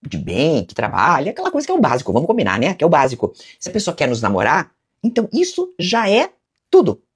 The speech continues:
né? Você já deveria estar contente. Agora, se é um chato de galocha, um emocionado, um controlador, uma pessoa que te corta, porque você vai ver, com dois meses é isso.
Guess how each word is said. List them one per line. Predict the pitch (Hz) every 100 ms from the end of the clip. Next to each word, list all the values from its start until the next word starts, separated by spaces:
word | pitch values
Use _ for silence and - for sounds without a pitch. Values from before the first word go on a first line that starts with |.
| _ _ _ _
né? | 202 302 _ -
Você | 226 247
já | 240 214 339 - _ _ -
deveria | 202 247 247 349
estar | 381 277 -
contente. | 302 302 196 156 - _ _
Agora, | 180 185 110 - -
se | -
é | 160
um |
chato | 151 - 294 302
de | 254
galocha, | 208 147 127 - - _ -
um | 190
emocionado, | 226 - 202 147 120 - - _ 165
um |
controlador, | 180 202 202 226 269 160 127
uma | 120
pessoa | 143 156 151
que |
te | -
corta, | - 156 156 -
porque | -
você | - -
vai | 277
ver, | 220 -
com | 113
dois | 110 117
meses | 101 143
é | 294
isso. | - -